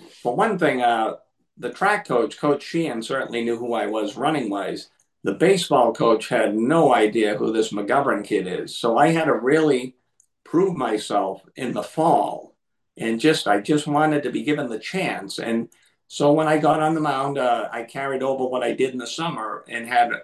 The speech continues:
real, a really good fall. And they saw I could pitch, and, uh, that set me up for the spring. And I was fortunate that both coaches throughout my career, the baseball coach, we had a, a change a couple times where they had new coaches, but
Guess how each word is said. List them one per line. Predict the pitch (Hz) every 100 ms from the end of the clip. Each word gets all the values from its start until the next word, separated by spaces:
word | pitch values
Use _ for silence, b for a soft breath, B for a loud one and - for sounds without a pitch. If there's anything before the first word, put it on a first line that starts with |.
| -
real, | 127 127 -
a | 120
really | 135 127 120
good | 131 123
fall. | - 143 131 - - - _ _ -
And | 117 117
they | 117
saw | - 131 131
I | 123
could | - 151 180
pitch, | 165 120 - - - _ _ _ _
and, | - 117 117
uh, | 110 107 104 104 _ _ _ -
that | 127 139
set | - 143 -
me | 127
up | 123 -
for | 117
the | 107
spring. | - - 143 101
And | 107
I | 110
was | 107 107
fortunate | - 196 - 147 123 113
that | 120 113 - _ _ _ _ _ -
both | 175 190
coaches | - 170 170 - 113 -
throughout | 151 135 143 143
my | 139
career, | - 131 139 120 104 -
the | -
baseball | 113 165 180 160 147
coach, | 143 139 135
we | 131
had | 131 131
a, | 117 - 113
a |
change | - 139 135 120 113
a |
couple | - 139 - 110
times | 123 113 107
where | - 107
they | 110
had | 113 113
new | 120
coaches, | - 123 127 127 -
but | 120 117